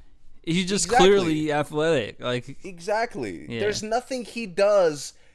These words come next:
Speaker 2: He doesn't even take advantage of his athleticism. Because for every dunk he has on Greek Freak,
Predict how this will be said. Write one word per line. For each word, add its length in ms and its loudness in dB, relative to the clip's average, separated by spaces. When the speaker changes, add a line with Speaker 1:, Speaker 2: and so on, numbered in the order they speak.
Speaker 2:
He 140 -12
doesn't 300 -2
even 220 -6
take 260 -6
advantage 640 -2
of 120 -10
his 180 -6
athleticism. 920 -2
Because 300 -2
for 140 -2
every 320 4
dunk 420 2
he 200 -6
has 280 2
on 200 2
Greek 320 -2
Freak, 460 -8